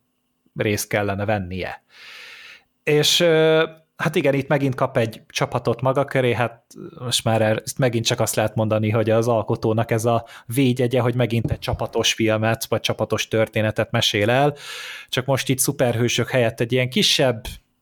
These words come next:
ilyen titkos, különleges alakulatot kap maga köré, akiknek nincsenek különleges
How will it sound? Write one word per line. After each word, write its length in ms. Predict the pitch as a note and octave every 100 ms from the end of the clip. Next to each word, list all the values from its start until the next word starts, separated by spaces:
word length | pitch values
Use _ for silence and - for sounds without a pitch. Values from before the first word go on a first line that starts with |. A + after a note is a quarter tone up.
| -
ilyen 220 | A#2+ A#2
titkos, 480 | B2 A#2+ A#2 A2+ -
különleges 540 | B2 A2+ A2 G#2+ -
alakulatot 600 | G#2+ G#2 A2+ G#2 - G#2
kap 200 | - G2+
maga 220 | A#2 G#2
köré, 300 | G#2 A2 G#2+
akiknek 500 | G2+ G2+ G#2 - G2+
nincsenek 440 | - G2+ - G#2 F#2+
különleges 720 | - G2+ G2 G2+ G#2+ - -